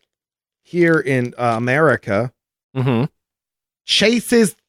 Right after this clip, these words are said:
Speaker 1: cherry Mash, an American favorite since nineteen eighteen. Now, that could swing both ways because we have been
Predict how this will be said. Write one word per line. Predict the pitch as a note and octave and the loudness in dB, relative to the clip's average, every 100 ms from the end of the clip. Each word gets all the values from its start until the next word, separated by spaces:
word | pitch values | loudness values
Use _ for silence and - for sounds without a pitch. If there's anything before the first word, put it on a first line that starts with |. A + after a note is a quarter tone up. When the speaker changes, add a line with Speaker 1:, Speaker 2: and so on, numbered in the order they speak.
| - | -6
Speaker 1:
cherry | - G#3 F#3+ E3 C3 | 0 2 4 2 2
Mash, | B2+ A2+ F#2+ F2 - - | -2 -2 -4 -6 -8 -4
an | C3+ A#2 | 0 0
American | A2+ C3+ D#3 C#3+ D#3 | 2 0 0 -2 -2
favorite | C3+ - D3 C3+ C#3 | -2 2 2 2 -2
since | - B2+ - | -4 -4 -4
nineteen | B2 B2 B2+ - C3+ A#2 | -2 -2 -2 -4 -4 -2
eighteen. | A#2 - A2+ G#2 | -4 -6 -10 -8
Now, | G#2+ | -4
that | A#2 C#3+ - | -2 -2 -2
could | D#3 | -6
swing | - C3+ A2+ | -4 -2 0
both | A2+ G#2+ | 0 -2
ways | A2+ G#2+ - | -2 -4 -4
because | A2 - G2 | -8 -8 -4
we | B2 | 0
have | C3 B2 | 0 0
been | G#2 G#2+ G2 | 0 -2 -4